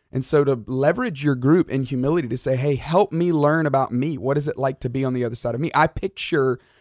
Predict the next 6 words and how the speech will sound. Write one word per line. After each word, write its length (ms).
groups 420
all 260
over 300
our 140
community 720
being 520